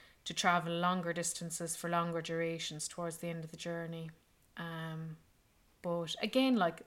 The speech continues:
I, I could have easily fixed that. Like, if I had stayed put in a place for, like, a month, you know, like, my energy would have regenerated, but it was just that I was like, "I'm on the move. Let's go. Let's volunteer. Let's learn about the planet. Let's do this."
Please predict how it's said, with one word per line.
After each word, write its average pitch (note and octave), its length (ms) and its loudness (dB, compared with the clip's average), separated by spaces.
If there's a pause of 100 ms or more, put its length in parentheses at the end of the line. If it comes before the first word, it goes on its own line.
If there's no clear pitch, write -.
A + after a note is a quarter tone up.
(100)
I, - 240 2
I G3+ 140 6
could A#3+ 200 2
have G#3 120 -4
easily F3 400 -2
fixed E3+ 320 -6
that. C#3 180 -6
Like, D#3+ 160 -6
if E3+ 140 -8
I G3+ 100 4
had G3+ 160 -2
stayed F3+ 340 -4
put F3+ 260 -6
in F3 120 -6
a E3 40 -6
place E3+ 500 -2 (580)
for, E3+ 300 -2
like, E3 180 0
a F3 40 0
month, E3+ 520 0 (420)
you F3+ 120 0
know, E3+ 260 2 (300)
like, E3+ 320 -4 (320)
my F3+ 420 4
energy F3 500 0
would E3+ 240 -2
have E3+ 160 0
regenerated, F3 720 -2
but F3+ 100 -2
it - 100 -6
was E3+ 120 -4
just E3+ 320 -4
that - 160 0
I E3+ 100 0
was E3 140 -4
like, E3 120 -6
"I'm F3 140 -2
on G#3 140 4
the G3 60 2
move. F#3 380 0 (400)
Let's A3 300 2
go. F3+ 480 2
Let's G3 180 0
volunteer. F3+ 580 0
Let's F3 180 -6
learn F#3 260 2
about F3 140 -4
the - 80 -20
planet. F3 420 -4
Let's - 280 -6 (120)
do G3 160 2
this." F3 400 -2